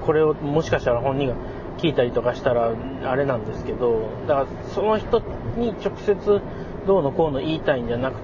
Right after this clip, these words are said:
て、それを、うん、きっかけで、なんかもやっとしたのを整理した結果を、その、自分のそのものづくりの、あの、なんか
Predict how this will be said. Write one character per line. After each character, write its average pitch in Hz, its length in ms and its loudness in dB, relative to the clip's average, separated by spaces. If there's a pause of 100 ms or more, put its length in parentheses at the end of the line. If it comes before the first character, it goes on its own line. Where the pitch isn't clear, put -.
て、 160 140 0
そ 196 160 2
れ 202 140 6
を、 208 120 6
う - 1300 -6
ん、 - 40 -8
き 180 120 -6
っ - 20 -6
か 170 240 0
け 180 120 2
で、 190 380 4 (540)
な 156 100 2
ん - 20 2
か 143 120 2
も 143 120 4
や 160 120 6
っ 160 40 -10
と 156 160 2
し - 100 -8
た 135 140 2
の 139 320 4
を 139 80 0
整 143 240 4
理 139 140 0
し - 120 -8
た 147 140 2 (1200)
結 143 160 0 (120)
果 285 180 -2 (300)
を、 254 240 4 (240)
そ 160 80 2
の、 127 220 2 (280)
自 143 120 -2
分 160 280 4
の 175 160 2
そ 180 160 -2
の 175 140 2
も 185 120 4
の 185 140 4
づ 175 100 -4
く 151 180 2
り 117 100 -4
の、 107 160 -6 (1000)
あ 135 120 0
の、 127 140 0
な 123 140 2
ん 123 40 -2
か 120 180 0